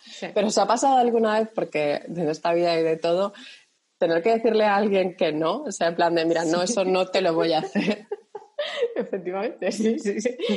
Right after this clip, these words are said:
Speaker 1: Y, y aquí fa-, hace falta mucha gestión, eh,
Speaker 2: <laughs>
Speaker 1: emocional, porque ¿cómo le dices al cliente que no?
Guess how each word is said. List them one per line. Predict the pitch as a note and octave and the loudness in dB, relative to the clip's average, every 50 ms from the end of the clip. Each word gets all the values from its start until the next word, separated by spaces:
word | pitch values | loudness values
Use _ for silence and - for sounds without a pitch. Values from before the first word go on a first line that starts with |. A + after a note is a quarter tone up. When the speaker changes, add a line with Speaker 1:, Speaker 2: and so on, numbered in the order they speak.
| G#3+ - - - | -2 -4 -2 0
Speaker 1:
Y, | G#3+ | 2
y | G#3+ F#3+ - - F#3 F#3+ F#3 F#3+ F#3+ F#3+ | 2 2 2 0 0 0 -2 -2 -4 -2
aquí | F#3 E3+ F3 F3 F3 G3 A3 | 0 0 0 0 0 0 0
fa-, | A3 B3 A3 - F#3+ | 0 0 0 -2 -4
hace | F#3+ G3 A3 G#3 | -4 -4 -4 -6
falta | G#3 F#3+ G3+ A3+ | -6 -6 -4 -4
mucha | A#3 A3 A3+ A#3 A3+ | -6 -6 -6 -8 -10
gestión, | - G3+ - - _ G3+ F#3 F#3 F3+ F3 F3 E3+ E3 | -10 -10 -12 -8 _ -2 -2 -2 -2 -4 -8 -6 -6
eh, | |
Speaker 2:
<laughs> | G3+ E3 E3 E3 - - - F#3+ - E3 | -6 -6 -6 -6 -8 -8 -6 -6 -4 -4
Speaker 1:
emocional, | F3 F3 - F3+ F#3 A#3+ C4+ B3 F#3+ | -4 -4 -4 -4 -4 -4 -4 -4 -4
porque | - - - - A#3 A3 - - | -4 -4 -2 -2 -2 -2 0 0
¿cómo | A3+ A3+ B3 A#3+ | 0 2 2 2
le | A3 G#3+ | 2 2
dices | A3 A3+ B3+ C4 | 2 2 2 0
al | B3+ A#3 E3+ | -2 -2 -2
cliente | G3 G3 G3 G#3+ B3 C4+ C4 | -2 -2 -2 -2 0 -2 -2
que | F#3+ F#3 | -2 -2
no? | G3+ A#3+ C4+ C4 D4 C#4+ - _ | -4 -4 -4 -4 -6 -6 -8 _